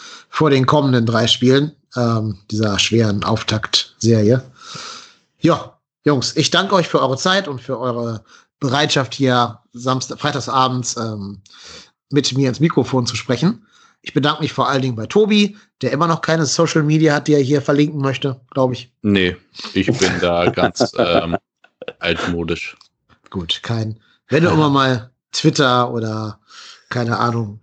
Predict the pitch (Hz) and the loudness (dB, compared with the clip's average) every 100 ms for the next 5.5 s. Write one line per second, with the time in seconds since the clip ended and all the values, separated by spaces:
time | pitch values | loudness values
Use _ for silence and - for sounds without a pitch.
0 | - 131 127 - 139 120 117 120 117 117 | -6 -2 -2 0 0 0 -2 -4 -2 0
1 | 156 147 135 120 117 - 113 104 104 113 | 0 2 2 2 -2 -4 -6 -4 -4 -4
2 | 107 104 110 117 113 104 113 131 123 113 | -4 -4 -2 0 0 0 0 0 2 2
3 | 113 120 156 - - - 107 95 - 98 | 2 2 0 -4 -10 -2 0 0 0 0
4 | 87 90 87 101 98 85 90 87 90 85 | 0 -2 -2 0 0 0 -2 0 0 0
5 | 82 85 82 76 | -2 -4 -2 -4